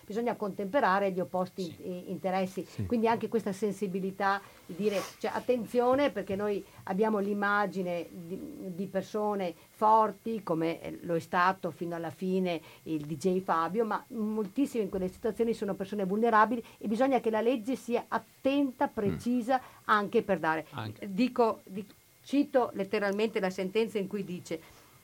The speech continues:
Speaker 1: "Il quadro costitu-, mm, questa, eh, diciamo, mm, previsione, eh, dei limiti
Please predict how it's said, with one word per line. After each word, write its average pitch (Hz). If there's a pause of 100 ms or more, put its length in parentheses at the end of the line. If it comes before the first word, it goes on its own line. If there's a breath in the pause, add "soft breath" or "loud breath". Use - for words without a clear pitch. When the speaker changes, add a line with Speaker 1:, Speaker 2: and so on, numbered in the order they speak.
(140)
Speaker 1:
"Il 214
quadro 269
costitu-, 208
mm, 180 (280 loud breath)
questa, 240
eh, 175
diciamo, 185 (120)
mm, 180 (100)
previsione, 208 (220 loud breath)
eh, 175
dei 208
limiti 190